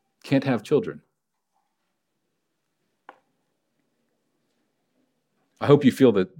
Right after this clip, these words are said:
tension of that story, that all of our hope and blessing is wrapped up in this one family and their ability to produce a seed who could crush the head of the serpent.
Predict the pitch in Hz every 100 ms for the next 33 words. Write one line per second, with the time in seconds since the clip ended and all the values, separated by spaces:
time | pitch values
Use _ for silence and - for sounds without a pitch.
0 | - - 135 - 110 95 98 87 90 85
1 | - 120 104 71 73 _ _ _ _ _
2 | _ _ _ _ 113 117 135 135 117 127
3 | 135 113 101 113 131 113 87 85 101 98
4 | - 104 107 92 90 85 104 87 80 110
5 | 110 95 80 87 85 104 87 80 101 117
6 | 95 78 76 _ _ _ _ _ _ _
7 | - - - 113 113 - 104 - 165 139
8 | 67 - - _ _ _ _ _ _ _
9 | 120 113 120 - 110 - 95 104 82 -
10 | 143 139 -